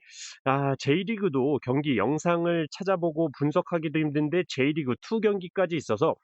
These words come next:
최종 픽 영상에서 말씀드릴 수 있을 정도의 퀄리티가 안 나오겠다 싶어서 그런 거니까 양해를 부탁드리도록 하겠습니다.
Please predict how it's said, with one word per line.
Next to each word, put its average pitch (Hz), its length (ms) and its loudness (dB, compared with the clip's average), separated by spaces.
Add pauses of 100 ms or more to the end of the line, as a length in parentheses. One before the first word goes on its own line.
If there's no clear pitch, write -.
(320)
최종 202 240 2
픽 175 140 2
영상에서 147 560 2
말씀드릴 156 680 0
수 143 160 -2
있을 131 300 0
정도의 143 540 0
퀄리티가 180 600 0
안 98 140 -2
나오겠다 147 540 0
싶어서 147 320 -2
그런 139 180 2
거니까 127 400 2 (300)
양해를 110 480 2
부탁드리도록 120 720 0
하겠습니다. 131 600 2